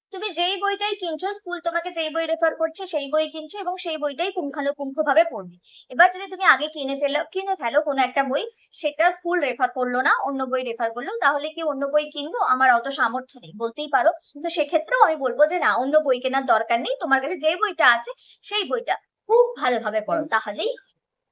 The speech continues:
এই ছিল ছোট্ট একটা বক্তব্য। তোমরা, আম,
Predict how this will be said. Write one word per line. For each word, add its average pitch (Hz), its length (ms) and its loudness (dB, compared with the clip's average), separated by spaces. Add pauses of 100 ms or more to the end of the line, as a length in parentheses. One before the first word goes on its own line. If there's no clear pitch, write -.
(300)
এই 403 80 0 (100)
ছিল 349 140 -4 (160)
ছোট্ট - 180 -4 (120)
একটা 320 120 0 (100)
বক্তব্য। - 320 0 (160)
তোমরা, 277 220 4 (520)
আম, 226 340 6